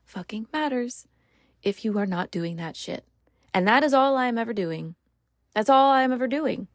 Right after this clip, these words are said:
Like, I never turn that off. I just don't. I can't. Like, I, I don't, like, numb out and disconnect and, like, I can't. I'm too awake to do that, but also then too aware of when I'm, like,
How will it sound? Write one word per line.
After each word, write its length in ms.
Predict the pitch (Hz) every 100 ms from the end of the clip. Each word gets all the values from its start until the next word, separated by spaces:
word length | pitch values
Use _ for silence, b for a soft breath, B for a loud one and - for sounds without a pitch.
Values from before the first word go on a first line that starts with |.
| _
Like, 240 | 226 - b b b b b b
I 80 | 214
never 280 | 220 247 277
turn 380 | - 254 254 233
that 180 | 214 -
off. 600 | 196 214 - - - _ _ _ _ _ _ _ _ _ _ _ _ _ 202
I 20 |
just 240 | 208 -
don't. 340 | 208 208 202 -
I 80 | 180
can't. 520 | - - 202 185 -
Like, 200 | 175 170 - -
I, 480 | 185 185 185 190 - b b b b -
I 120 | 196
don't, 300 | 202 220 -
like, 300 | 208 190 -
numb 300 | 180 190 196
out 220 | 180 175 -
and 180 | 180 160
disconnect 720 | 175 - 180 175 165 - -
and, 340 | 180 165 160 185 b b b _ _ _ -
like, 200 | 180 -
I 100 | 180
can't. 460 | 185 214 311 - - _ _ _ -
I'm 120 | 202
too 220 | - 302
awake 520 | 285 214 214 247 - -
to 140 | 202
do 300 | - 175 185
that, 360 | 233 254 277 285 _ b b b b b b
but 100 | 208
also 260 | 214 254
then 200 | 214 208
too 200 | 196 254
aware 460 | 208 185 185 214 220
of 100 | 180
when 200 | 185 190
I'm, 160 | 180 180
like, 300 | 175 -